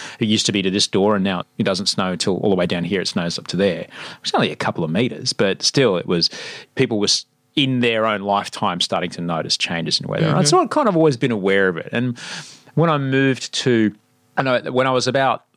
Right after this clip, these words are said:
Speaker 1: twenty-four, I was aware of, you know, resources use, and so I found out how much land it takes to make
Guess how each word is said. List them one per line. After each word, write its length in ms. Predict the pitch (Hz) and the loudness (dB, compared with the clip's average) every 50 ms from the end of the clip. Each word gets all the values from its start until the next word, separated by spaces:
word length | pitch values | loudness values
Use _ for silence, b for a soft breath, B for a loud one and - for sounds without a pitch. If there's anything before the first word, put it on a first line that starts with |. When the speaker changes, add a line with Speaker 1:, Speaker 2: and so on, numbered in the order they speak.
| _ _ | _ _
Speaker 1:
twenty-four, 880 | - - - 127 123 113 - - - - 101 101 98 107 131 170 202 202 - _ _ _ _ _ - | -10 -4 -2 -2 -2 -2 -4 -6 -8 -4 0 2 2 4 2 2 0 -2 -6 _ _ _ _ _ -4
I 140 | - - 113 | -2 0 0
was 180 | 107 110 107 107 | 2 2 2 2
aware 440 | 110 92 101 98 95 95 95 92 | 2 2 2 2 4 4 4 2
of, 320 | 92 92 101 - - - _ _ _ | 2 0 -4 -8 -18 -20 _ _ _
you 140 | - 110 98 | -2 0 0
know, 100 | 92 90 | 2 2
resources 760 | 85 85 90 92 - - 117 104 104 107 - 123 113 117 | 2 2 2 2 2 2 2 2 0 0 0 -2 -2 0
use, 320 | 123 120 123 139 135 - - | 2 2 2 2 2 0 0
and 300 | 95 92 92 92 - B 180 B B B B B B B B B 220 185 - - - - - | 0 2 2 0 0 B -6 B B B B B B B B B -6 -6 -6 -6 -10 -12 -6
so 240 | - - - - 123 | -2 -2 0 2 2
I 60 | 104 | 0
found 260 | 98 - 104 95 95 95 | 0 0 -2 0 0 0
out 100 | 90 - | 0 0
how 200 | - - 98 98 | -2 -2 -2 0
much 440 | 101 95 - - - - - - - 123 | 0 -2 -2 -2 -4 -4 -4 -4 -2 0
land 340 | 107 98 92 92 95 95 | 2 2 2 2 0 0
it 80 | 98 - | -2 -4
takes 280 | - - 95 98 - - | -4 -2 -2 -2 -2 -2
to 100 | - 104 | 0 0
make 360 | 95 92 90 - - - | 0 0 -2 -4 -8 -14